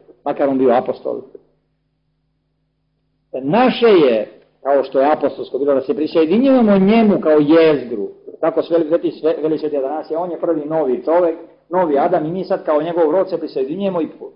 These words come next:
postajemo sutelesnici njegovi, sukrvnici ili satelesnici njegovi, zajedničari ili braća.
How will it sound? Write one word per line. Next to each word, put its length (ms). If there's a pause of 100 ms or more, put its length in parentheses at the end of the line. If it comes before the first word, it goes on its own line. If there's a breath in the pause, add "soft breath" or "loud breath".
(240)
postajemo 560
sutelesnici 1120
njegovi, 540
sukrvnici 880 (580)
ili 160
satelesnici 800
njegovi, 440 (360)
zajedničari 760 (340)
ili 180
braća. 440